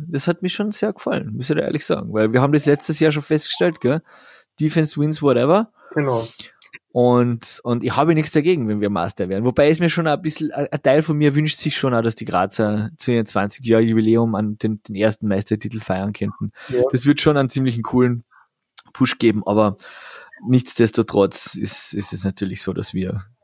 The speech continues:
Speaker 1: gewinnen sollten. Es ist ja meine, meine Theorie und damit auch das Ende von meinem Monolog ein bisschen, dass ich glaub, dass der K A C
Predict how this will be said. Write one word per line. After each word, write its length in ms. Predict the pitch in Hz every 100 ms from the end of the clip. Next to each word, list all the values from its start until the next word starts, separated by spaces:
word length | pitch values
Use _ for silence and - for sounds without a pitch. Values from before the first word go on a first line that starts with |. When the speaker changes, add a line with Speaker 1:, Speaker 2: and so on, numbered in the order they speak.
| _
Speaker 1:
gewinnen 220 | 104 95
sollten. 380 | - - - - - - - - - - - - _ _ _ _ -
Es 160 | 139
ist 140 | 196 208
ja 200 | 175 -
meine, 240 | 139 139 147
meine 260 | 135 135
Theorie 420 | 139 147 139 175 190
und 120 | 151
damit 240 | 135 131
auch 100 | 127
das 140 | 123 123
Ende 240 | 123 147
von 140 | 143
meinem 180 | 123 120
Monolog 420 | 127 120 120 147
ein 120 | 113 -
bisschen, 320 | 151 - 165
dass 160 | 127 127
ich 80 |
glaub, 220 | 123 113 -
dass 100 | -
der 120 | 127
K 200 | 131 110
A 80 | 117
C 480 | - 127 156 -